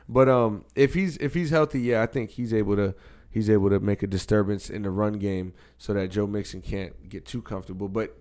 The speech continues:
this is a game that the Bengals, frankly, should take care of. Like, w-, if we were looking at this as a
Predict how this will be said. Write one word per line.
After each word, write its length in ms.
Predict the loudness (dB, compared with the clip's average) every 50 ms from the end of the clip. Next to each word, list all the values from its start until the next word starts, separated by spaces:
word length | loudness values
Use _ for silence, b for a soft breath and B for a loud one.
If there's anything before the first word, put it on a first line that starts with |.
| -14 -8
this 180 | -8 -8 -6 -8
is 100 | -10 -10
a 40 | -10
game 280 | -10 -10 -10 -10 -8
that 240 | -8 -10 -10 -12 -14 -20 b b b b b b b b
the 100 | -6 -4
Bengals, 420 | -2 0 0 0 0 0 -2 -4 -4
frankly, 320 | -4 -8 -10 -10 -10 -12
should 240 | -12 -12 -12 -12 -10
take 220 | -8 -8 -8 -8
care 240 | -8 -6 -6 -4 -4
of. 160 | -6 -8 -12 -16 _ -8
Like, 320 | -4 -2 -2 -4 -4 -8 b b b b b b
w-, 140 | -6 -6 -4 -4
if 200 | -4 -4 -2 -2
we 80 | 0
were 120 | 0 0 0
looking 300 | 0 0 -2 -2 -4 -2
at 240 | -4 -4 -2 0
this 180 | 0 0 0 0
as 140 | -4 -4 -2
a 80 | -4